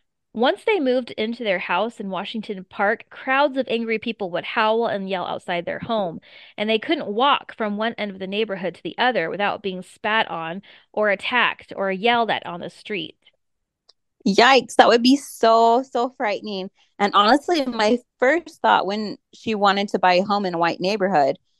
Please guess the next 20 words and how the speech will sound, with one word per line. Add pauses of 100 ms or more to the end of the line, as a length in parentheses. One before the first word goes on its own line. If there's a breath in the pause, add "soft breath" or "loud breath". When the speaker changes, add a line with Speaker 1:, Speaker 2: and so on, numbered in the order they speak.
(160)
Speaker 2:
I
mean,
the
housing
could
have
been
a
lot
better (100)
than
the
other
options,
but, (120)
and
it's
a
brave
move